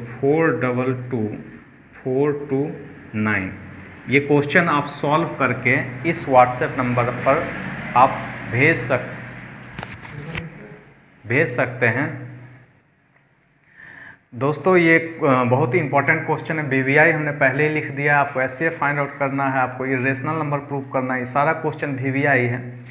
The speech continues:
और ये homework भी है, आपको बनाकर इस number पे ज़रूर भेजना है, WhatsApp number है। उसके बाद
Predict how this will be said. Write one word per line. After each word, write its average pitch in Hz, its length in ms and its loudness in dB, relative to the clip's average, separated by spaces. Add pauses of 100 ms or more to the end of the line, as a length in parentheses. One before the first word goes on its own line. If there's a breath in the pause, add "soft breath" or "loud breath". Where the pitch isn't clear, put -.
(880 loud breath)
और 117 80 -4
ये 139 180 2
homework 147 440 0
भी 147 240 -2
है, 151 200 2
आपको 131 460 2
बनाकर 135 520 2
इस 143 260 -6
number 131 260 2
पे 127 180 -2
ज़रूर 131 480 0
भेजना 127 480 0
है, 135 420 -6 (180)
WhatsApp 127 360 -6
number 123 280 2
है। 131 480 -2 (880 loud breath)
उसके 139 260 -4
बाद 151 460 4